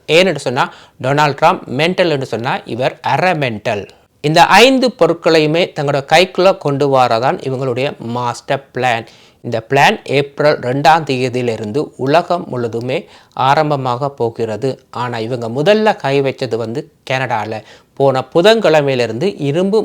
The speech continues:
மற்றும் அலுமினியத்துக்கு இருபத்தி ஐந்து வீத வரி அறவிடப்பட்டுள்ளது கனடாக்கு. கனடாவுடைய அறுபத்தி ஐந்து வீத உற்பத்தி அமெரிக்காவுக்கு தான் செல்கின்றது. இந்த இருபத்தி ஐந்து வீத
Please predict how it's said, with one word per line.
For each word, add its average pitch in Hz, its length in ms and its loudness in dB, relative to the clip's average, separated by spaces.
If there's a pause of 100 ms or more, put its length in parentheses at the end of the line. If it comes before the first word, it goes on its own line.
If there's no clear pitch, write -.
மற்றும் 120 360 -6
அலுமினியத்துக்கு 139 680 -4 (460)
இருபத்தி 214 440 0 (180)
ஐந்து 127 300 -4
வீத 123 260 -2 (100)
வரி 131 200 -2 (180)
அறவிடப்பட்டுள்ளது 123 1000 -4 (120)
கனடாக்கு. 123 580 -4 (500)
கனடாவுடைய 139 600 4 (520)
அறுபத்தி 208 400 2 (120)
ஐந்து 143 240 0
வீத 135 160 0 (100)
உற்பத்தி 127 360 -4 (220)
அமெரிக்காவுக்கு 147 720 -4
தான் 131 160 -6
செல்கின்றது. 120 560 -6 (200)
இந்த 123 120 -6 (100)
இருபத்தி 180 340 -2 (120)
ஐந்து 127 160 -6 (100)
வீத 123 160 -4